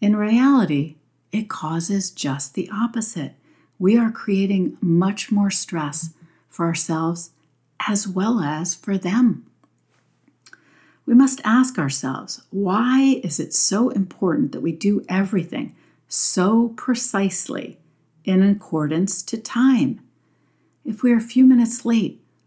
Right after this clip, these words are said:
will the world crumble? These situations are twofold.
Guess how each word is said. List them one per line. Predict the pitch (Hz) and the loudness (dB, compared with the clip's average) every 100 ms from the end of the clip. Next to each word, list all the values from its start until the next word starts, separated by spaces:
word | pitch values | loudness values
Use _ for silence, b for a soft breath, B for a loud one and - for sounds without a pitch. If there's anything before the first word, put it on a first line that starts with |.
| _ _ _ - | _ _ _ -12
will | 180 175 185 233 | -2 4 4 4
the | 233 302 | 2 -2
world | 165 165 190 226 226 | -2 -2 -2 -2 -6
crumble? | - - 185 208 277 302 - _ _ _ _ _ _ _ _ _ _ _ _ | -10 -4 0 0 0 -4 -10 _ _ _ _ _ _ _ _ _ _ _ _
These | 226 226 | -2 0
situations | - 254 - 185 180 190 180 | 0 -2 -2 -2 -2 -4 -4
are | 175 | -6
twofold. | 170 - - - - - | -6 -8 -6 -10 -12 -18